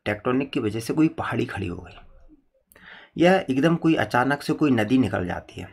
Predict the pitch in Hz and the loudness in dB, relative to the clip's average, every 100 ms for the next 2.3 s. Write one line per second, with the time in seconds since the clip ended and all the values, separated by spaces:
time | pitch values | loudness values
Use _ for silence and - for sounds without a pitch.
0 | _ - 120 175 175 156 156 107 101 101 | _ -10 4 4 6 2 0 0 -2 -2
1 | 190 190 180 170 165 107 113 110 92 98 | -2 0 0 -2 0 -2 -4 -8 -10 -12
2 | - 104 - | -12 -14 -14